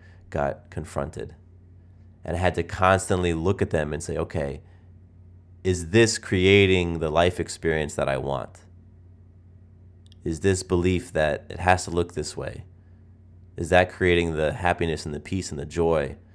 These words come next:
and the love that I want to experience? If it is, cool, keep rolling. If it isn't, then maybe you want to drop it. Maybe you want to pick up a different belief." So, one more time, the three things that really contributed to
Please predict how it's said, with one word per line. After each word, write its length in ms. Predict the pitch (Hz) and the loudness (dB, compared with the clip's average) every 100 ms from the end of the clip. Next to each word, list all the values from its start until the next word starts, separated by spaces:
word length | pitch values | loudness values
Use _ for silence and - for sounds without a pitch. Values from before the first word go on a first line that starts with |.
| - - | -20 -16
and 100 | 76 | -10
the 80 | 71 | -2
love 300 | 78 82 76 | 2 4 2
that 120 | 76 | -2
I 60 | 76 | -2
want 200 | 76 76 | -2 -2
to 60 | |
experience? 760 | 60 - - 78 65 - - - - - - - - | -6 -12 -10 -8 -8 -12 -18 -20 -20 -20 -20 -20 -6
If 160 | 90 | 0
it 80 | 104 | 8
is, 240 | 156 131 | 10 8
cool, 360 | - - 123 78 | 2 2 4 4
keep 280 | - 101 101 | 0 -6 2
rolling. 320 | 101 90 71 | 2 2 0
If 160 | 73 98 | -2 6
it 60 | |
isn't, 420 | 131 131 104 92 - - - - | 8 8 6 2 -6 -20 -20 -8
then 180 | 87 82 | -4 0
maybe 240 | 87 87 | 2 2
you 140 | 82 82 | 0 0
want 160 | 82 | 0
to 60 | 78 | -2
drop 360 | 76 76 71 67 | -2 -2 -2 -4
it. 140 | 55 | -6
Maybe 180 | 82 82 | -4 -2
you 80 | 80 | -2
want 120 | 78 | -4
to 40 | |
pick 220 | 78 90 | -4 -6
up 120 | - 71 | -6 -8
a 60 | |
different 340 | 67 73 71 - | -8 -8 -8 -8
belief." 460 | 67 58 - - - - - - - - - - - - - - - - - - - - - - - - - - - | -8 -8 -12 -20 -20 -20 -20 -20 -20 -20 -20 -20 -20 -20 -20 -20 -20 -20 -20 -20 -20 -20 -20 -20 -20 -20 -20 -20 -20
So, 420 | - 120 107 101 - - - - - | 8 12 12 10 0 -20 -20 -20 6
one 160 | 120 | 8
more 140 | 131 123 | 10 8
time, 260 | 127 110 | 10 8
the 80 | 92 | 8
three 300 | 85 110 127 | 0 4 4
things 340 | 127 123 113 90 | 6 4 4 4
that 160 | 87 | 2
really 320 | 73 95 101 | 4 6 6
contributed 640 | 95 98 - 98 95 82 73 | 4 -2 0 2 4 2 0
to 440 | - 85 80 78 | -2 0 0 -2